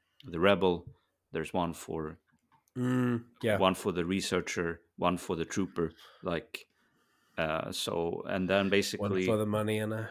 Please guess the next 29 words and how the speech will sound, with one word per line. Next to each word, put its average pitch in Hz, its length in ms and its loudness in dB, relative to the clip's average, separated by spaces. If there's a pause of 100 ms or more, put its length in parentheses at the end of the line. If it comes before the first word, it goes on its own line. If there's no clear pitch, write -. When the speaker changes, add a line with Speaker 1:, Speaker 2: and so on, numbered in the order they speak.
Speaker 2:
free 107 300 -8
rat, 113 300 -6
sorry. 101 220 -12
Speaker 1:
Yeah. 101 140 0 (380)
<laughs> 160 120 4 (500)
Speaker 2:
<laughs> - 420 8
Speaker 1:
Uh, 107 300 12 (960)
and 127 240 10
that 120 180 12
way, 113 140 12
basically, 104 920 6
basically 113 540 2
you 107 140 6
get 113 160 4
to 107 80 -6
see 107 400 2
which 98 360 4
is 107 140 2
the 104 60 -2
best 104 260 6
deck - 400 2 (600)
with 98 200 6
a 95 40 4
specific 95 380 0
token. 98 400 2 (420)
And 98 180 4
then 110 140 8
I 107 80 8
think - 520 -2